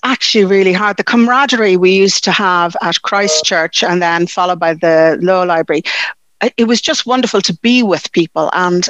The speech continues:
one of the great things about the night is you actually get to hear in camera from, you know,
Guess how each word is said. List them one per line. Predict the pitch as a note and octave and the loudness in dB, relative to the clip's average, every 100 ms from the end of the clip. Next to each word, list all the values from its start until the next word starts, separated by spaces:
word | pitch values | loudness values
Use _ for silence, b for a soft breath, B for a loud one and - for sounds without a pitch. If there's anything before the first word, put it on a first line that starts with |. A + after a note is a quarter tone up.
| - | -2
one | G#3 A#3+ | 0 0
of | |
the | G3+ | 0
great | F3+ G3 F#3+ | 0 0 -2
things | F#3+ F3+ F3 - | -2 0 0 0
about | F3 F#3 F#3 | -2 -4 -2
the | E3+ | -2
night | E3 D#3+ | 0 0
is | E3 F#3 | 0 2
you | F#3+ | 0
actually | F#3 G3+ G3 | 0 -2 -2
get | F3+ D#3+ | -2 -2
to | - | -2
hear | F3+ F3 | -2 -2
in | D#3+ G3+ A3 | 0 0 -2
camera | - F3+ E3 C3+ F3+ B B B | -2 -2 0 0 -2 B B B
from, | - G#3 G3 G3 G3 G3 | -4 0 0 0 0 -2
you | A#3+ G#3 | -2 0
know, | F3+ F3 A3+ | 2 0 -2